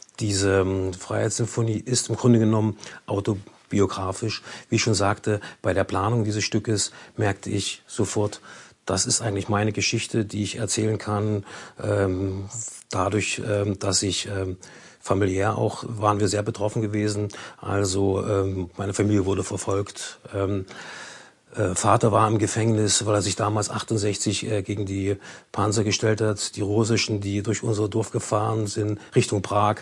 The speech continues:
Und, äh, <clears throat> mein Bruder wurde auch, ähm, dementsprechend, ähm, ü-, überwacht. Ich war noch ein bisschen zu jung dazu, aber hab das natürlich alles mitbekommen. Aber auf jeden Fall ist natürlich, äh,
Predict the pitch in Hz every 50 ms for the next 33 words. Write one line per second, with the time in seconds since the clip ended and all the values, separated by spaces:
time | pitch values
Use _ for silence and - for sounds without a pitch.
0 | - - - - - - - - - - - - 98 98 95 98 98 95 - -
1 | - 117 104 101 98 98 101 - - 165 170 143 131 - - - - - _ _
2 | _ - - - - - - - 98 95 87 98 113 120 123 110 107 110 107 107
3 | 98 - 120 113 - - 117 117 113 113 117 110 104 110 110 113 110 - - -
4 | 123 110 95 - 110 101 98 - - - - - - - 113 104 104 104 104 110
5 | 104 101 101 110 - - - - - - - - - _ - - - 139 - -
6 | - 127 101 98 101 92 101 107 - - - - - - 117 - - 120 113 110
7 | 113 110 101 113 - 123 - - 107 110 120 127 117 120 117 - - 120 107 104
8 | 92 98 - - 120 - 113 92 98 101 - - 110 104 92 - 113 123 123 -
9 | 127 - 131 131 131 127 131 - - - - - - 104 104 104 98 - 113 117
10 | 120 117 - 123 117 113 113 110 - - - - - - - 117 113 - - -
11 | 113 98 - 120 104 110 107 95 - - - 110 104 101